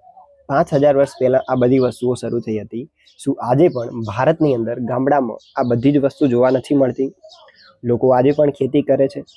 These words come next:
બરોબર? અ, પશુપાલન કરે છે, દૂધ ભરાવે છે, જેમાંથી પૈસા આવે છે અને તેમનું ઘર ચાલે છે. ગામડાની અંદર નાના મોટો કારીગર વર્ગ તો જોવા મળે જ છે અને ગામડાના લોકો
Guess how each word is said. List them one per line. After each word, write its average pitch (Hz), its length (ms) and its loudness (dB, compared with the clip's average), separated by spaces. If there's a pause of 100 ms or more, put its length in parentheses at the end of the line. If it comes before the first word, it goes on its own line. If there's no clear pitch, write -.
(200)
બરોબર? 139 360 2 (340)
અ, 117 240 -4
પશુપાલન 147 540 0
કરે 139 220 2
છે, 135 180 -2
દૂધ 127 240 0
ભરાવે 127 320 2
છે, 139 140 -2
જેમાંથી 123 320 -2
પૈસા 127 320 -2
આવે 135 200 2
છે 135 120 -6
અને 117 200 -4
તેમનું 117 400 -14 (140)
ઘર 120 180 -4
ચાલે 131 280 0
છે. 127 140 -14 (680)
ગામડાની 139 460 2
અંદર 156 180 4
નાના 135 260 4
મોટો 131 260 0
કારીગર 123 380 0
વર્ગ 117 280 -8
તો 120 80 -8
જોવા 113 280 -10 (260)
મળે 123 320 -4
જ - 20 -18
છે - 260 -20 (420)
અને 143 280 -4 (160)
ગામડાના 131 480 2
લોકો 113 360 -6